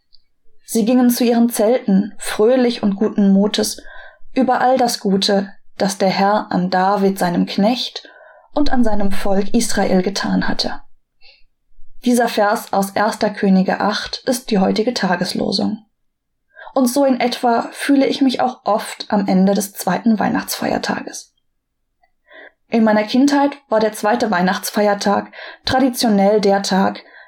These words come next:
an dem mit der Großfamilie Weihnachten gefeiert wurde. Das war immer ein Tag mit zu viel leckerem Essen, vielen wärmenden Umarmungen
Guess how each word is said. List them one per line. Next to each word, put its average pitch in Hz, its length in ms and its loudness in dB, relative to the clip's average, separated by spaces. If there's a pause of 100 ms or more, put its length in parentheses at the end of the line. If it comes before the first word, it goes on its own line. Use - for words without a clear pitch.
(280)
an 233 160 2
dem 233 140 4
mit 247 100 2
der 254 100 0
Großfamilie 190 800 2
Weihnachten 180 520 0
gefeiert - 520 -4
wurde. - 280 -6 (1500)
Das 196 160 -2
war 233 80 0
immer 254 180 4
ein 240 160 2
Tag 220 300 0
mit 202 220 -2
zu 311 240 0
viel 277 240 2
leckerem 226 440 2
Essen, 214 500 -2 (340)
vielen 277 680 2
wärmenden 226 640 4
Umarmungen 196 760 2